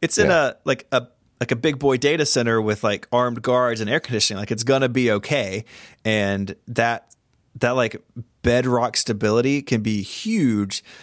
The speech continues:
Speaker 1: Again, especially if you're using a Mac to host a website or to provide some mission critical function to your job or your life, then having that extra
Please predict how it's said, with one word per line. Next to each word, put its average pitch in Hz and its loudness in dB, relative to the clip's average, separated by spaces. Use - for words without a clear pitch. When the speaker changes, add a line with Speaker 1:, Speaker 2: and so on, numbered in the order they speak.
Speaker 1:
Again, 175 0
especially 180 -2
if 139 -8
you're 135 -2
using 127 -2
a 113 0
Mac 110 -2
to 113 -6
host 110 -2
a 101 -2
website 98 -2
or 110 2
to 101 -4
provide 110 -2
some 107 -2
mission 110 -2
critical 104 -4
function 107 -4
to 110 -6
your 101 -4
job 104 2
or 101 -4
your 95 -8
life, 101 -4
then 110 -2
having 127 0
that 117 2
extra 110 0